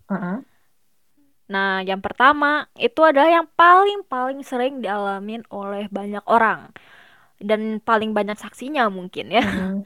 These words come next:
Speaker 2: <laughs> Itu adalah shadow people yang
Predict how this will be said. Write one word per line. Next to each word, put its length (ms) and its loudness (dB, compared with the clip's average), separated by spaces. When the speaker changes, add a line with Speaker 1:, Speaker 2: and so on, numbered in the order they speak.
Speaker 2:
<laughs> 320 -8
Itu 160 -2
adalah 600 0
shadow 320 2
people 640 0
yang 480 -2